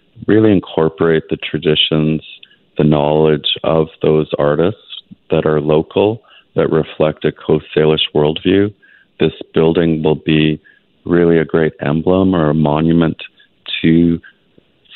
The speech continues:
the people that have lived on this coast for thousands and thousands of years. I think it's a great act of reconciliation, and it'll be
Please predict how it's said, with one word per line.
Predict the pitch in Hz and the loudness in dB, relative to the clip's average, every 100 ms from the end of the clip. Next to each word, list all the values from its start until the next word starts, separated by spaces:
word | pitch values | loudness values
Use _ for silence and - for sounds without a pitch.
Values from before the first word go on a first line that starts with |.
| - | -2
the | 87 80 76 - - | 0 2 0 -4 -8
people | - 139 95 80 | -4 -2 0 0
that | 85 78 | 0 0
have | 80 | -2
lived | 87 87 95 | 0 0 0
on | 80 78 | -2 -2
this | 78 - - | -4 -6 -4
coast | 73 76 - - - | 0 0 -2 -12 -4
for | 78 78 76 - | -2 -2 -4 -6
thousands | 80 76 73 78 76 | -2 -2 -2 -6 -6
and | 76 76 | -8 -6
thousands | 73 73 - 78 - | -2 -2 -2 -6 -6
of | 71 | -6
years. | 73 78 78 80 - _ _ _ - | -2 0 0 -2 -8 _ _ _ -8
I | - | -4
think | 82 78 | -4 -2
it's | 78 - | -4 -4
a | 78 - | -8 -8
great | - 80 82 80 - - _ _ _ _ _ - | -8 -2 0 0 -2 -8 _ _ _ _ _ -6
act | 73 73 - | -6 -6 -6
of | 80 69 - - | -8 -8 -14 -4
reconciliation, | 78 - 78 - 76 76 73 73 - 78 73 73 - _ - | -4 -4 -6 -6 -2 0 0 0 -2 -2 -4 -6 -10 _ -10
and | 76 78 | -4 -2
it'll | 78 73 | 0 -2
be | - 76 76 71 | -2 0 0 -2